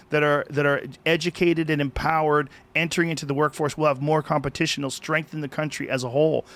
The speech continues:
It'll be better literally for every one of us. And that this is something that they didn't pursue, and they <laughs> haven't pursued in this country forever.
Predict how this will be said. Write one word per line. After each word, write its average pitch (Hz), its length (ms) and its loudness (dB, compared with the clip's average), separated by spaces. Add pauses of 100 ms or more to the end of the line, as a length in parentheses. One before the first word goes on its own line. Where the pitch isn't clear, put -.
It'll 151 140 2
be 147 120 4
better 160 420 4
literally 170 500 4
for - 280 -2
every 175 380 4
one 156 360 2
of 139 180 0
us. - 300 -10 (540)
And 151 320 2
that 143 300 2
this 143 200 -4
is 156 80 -2
something 160 380 0
that 147 160 0
they 151 120 2
didn't 156 460 -2 (220)
pursue, 170 640 0 (500)
and 143 140 2 (200)
they 160 100 4
<laughs> - 20 2
haven't 190 340 2
pursued 143 640 0
in 156 120 0
this 151 160 -2
country 160 360 0
forever. - 520 -2